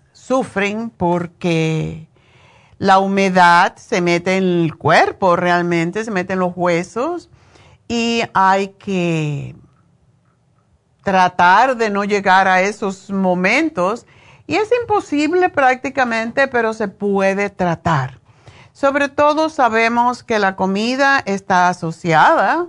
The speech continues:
Y claro, me van a decir, "Ya va a hablar de la comida, ya me tiene harta." Pues no,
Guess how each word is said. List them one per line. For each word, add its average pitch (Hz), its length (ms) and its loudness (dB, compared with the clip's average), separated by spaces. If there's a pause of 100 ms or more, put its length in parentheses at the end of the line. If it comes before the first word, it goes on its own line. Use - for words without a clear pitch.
(540)
Y 262 100 -6
claro, 175 480 2 (380)
me 180 160 -2
van 185 160 2
a 185 60 -2
decir, 180 240 -4
"Ya 247 440 6
va 294 120 4
a - 20 6
hablar 262 280 2
de 254 120 4
la 214 180 2
comida, 196 840 -4 (180)
ya 277 640 0
me 285 140 -2
tiene 254 340 -2
harta." 214 520 -4 (580)
Pues 247 280 2
no, 247 640 2